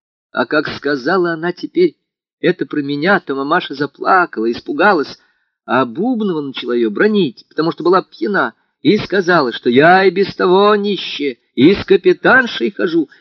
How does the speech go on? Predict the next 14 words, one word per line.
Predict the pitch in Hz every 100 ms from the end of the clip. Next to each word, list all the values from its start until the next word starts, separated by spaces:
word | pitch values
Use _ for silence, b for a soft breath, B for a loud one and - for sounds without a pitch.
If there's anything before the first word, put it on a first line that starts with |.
| b
и | -
в | 127
тот | - 160 104
же | 101
вечер | 139 - 98
выгнала | 90 135 113 90 85
капитаншу | _ 87 92 95 - -
из | -
дому. | - 202 _ _ _ _ _ _ _ _ -
Мамаша, | 95 107 123 110 - 92 -
как | 131 151 -
узнала | 107 104 90 135 196 160 110
про | - 95
все, | - - 95